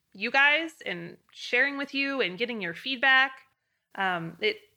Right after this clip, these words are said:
was really good, though. It was good for me to take a break and rest and recharge. It was definitely what I needed. So I'm feeling extra inspired, super pumped up, and I'm ready to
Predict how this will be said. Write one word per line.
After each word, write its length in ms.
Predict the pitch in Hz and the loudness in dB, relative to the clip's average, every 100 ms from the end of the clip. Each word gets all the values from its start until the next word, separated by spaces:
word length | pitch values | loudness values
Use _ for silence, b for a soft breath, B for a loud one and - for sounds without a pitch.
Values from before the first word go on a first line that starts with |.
| - | -12
was 180 | 233 226 | -6 -2
really 200 | 269 254 | -2 2
good, 280 | 220 - 196 | 0 0 -2
though. 180 | 147 - | -4 0
It 60 | |
was 140 | 202 196 | -2 2
good 220 | 240 247 | 2 2
for 120 | 277 | -4
me 120 | 254 247 | -4 -4
to 80 | |
take 180 | 233 214 | -4 -6
a 40 | 180 | 0
break 380 | 202 202 - - | 2 0 -2 -8
and 220 | 196 185 - _ | -8 -8 -14 _
rest 560 | 190 208 220 - - - B B - | 2 2 2 -4 -20 -20 B B -6
and 180 | 208 185 | -6 -4
recharge. 680 | 185 180 - 202 196 196 | -8 -10 0 2 2 0
It 60 | 202 | -4
was 140 | 180 | -8
definitely 960 | - 190 175 220 208 - 196 185 185 b b b _ | -2 0 0 -4 -8 -6 -4 -4 -6 b b b _
what 340 | 185 180 185 170 | -10 2 4 4
I 120 | 180 | 0
needed. 380 | 170 156 131 - | -2 -6 -8 -4
So 100 | 180 | -2
I'm 100 | 180 | 0
feeling 240 | 196 185 - _ _ 254 | 0 -2 -4 _ _ 0
extra 380 | 269 - - 226 | 0 0 -2 0
inspired, 720 | 220 - - 202 202 202 202 - _ _ _ | -4 0 4 6 6 2 -2 -14 _ _ _
super 640 | - - 254 285 269 - - | -18 -10 -10 -4 -6 -6 -8
pumped 320 | 262 262 240 | -6 -2 2
up, 280 | 311 - - _ | 2 2 -10 _
and 120 | 220 | 0
I'm 320 | 220 285 196 185 | 0 0 -6 2
ready 520 | 233 311 330 320 - - - | 2 2 -4 -6 -12 -20 -12
to 360 | 240 240 262 | -8 -6 -6